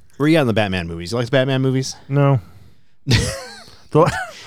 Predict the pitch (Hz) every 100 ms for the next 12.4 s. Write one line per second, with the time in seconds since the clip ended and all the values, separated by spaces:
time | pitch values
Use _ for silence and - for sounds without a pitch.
0 | - 156 139 160 143 113 110 101 92 90
1 | 143 147 170 151 127 117 104 107 107 107
2 | 101 98 90 104 95 98 90 98 95 147
3 | 143 170 185 92 92 - 185 196 175 143
4 | 139 123 123 117 151 - 143 120 110 120
5 | 170 165 180 127 - 107 110 113 101 92
6 | 95 120 - - - - - - - -
7 | 110 107 104 107 120 110 110 98 98 104
8 | 104 110 113 131 113 - - - - -
9 | 107 92 82 120 95 - 101 107 92 85
10 | 90 90 87 95 110 - - - - 92
11 | 104 92 101 92 90 92 90 87 82 -
12 | - - 95